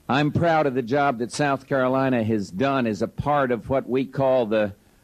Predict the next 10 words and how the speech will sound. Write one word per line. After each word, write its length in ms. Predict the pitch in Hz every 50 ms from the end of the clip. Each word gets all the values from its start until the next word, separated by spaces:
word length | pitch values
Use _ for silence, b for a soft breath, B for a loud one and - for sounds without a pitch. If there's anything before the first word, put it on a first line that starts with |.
| b b _ _ _ _ _ _ _ _ _ _ _ _ _ -
Reagan-Bush 720 | - 107 135 151 143 135 139 135 120 135 143 135 - -
Revolution. 680 | 139 139 139 131 139 139 147 160 165 - - 110 - - _ _ _ _ _ _ _ _ _ _ _ _ _ _ _ _ _ _ _ _ _ _ _ _ _ _ _ _ _ _ _ -
Last 400 | 110 131 151 165 165 165 - 156
year 160 | 160 151 151
alone, 360 | 143 147 160 165 160 147 131
Ca-, 340 | 127 - - 147 147 147 -
South 400 | - - - 151 147 143 143 -
Carolina 360 | - 143 135 139 147 151 147 123
created 540 | - - 147 143 139 139 135 127 127 107
sixty-two 1200 | - - - - - - - - - - 139 135 127 110 - - - 147 165 165 160 151 135 120